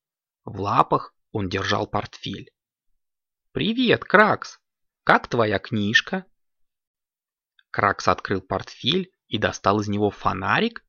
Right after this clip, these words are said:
секундомер, блокнот и ручку. "А разве ты умеешь писать?"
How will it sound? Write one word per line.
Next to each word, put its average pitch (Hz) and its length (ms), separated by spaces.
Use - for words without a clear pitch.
секундомер, 101 920
блокнот 101 680
и 135 120
ручку. 117 560
"А 104 340
разве 139 360
ты 156 140
умеешь 156 420
писать?" - 520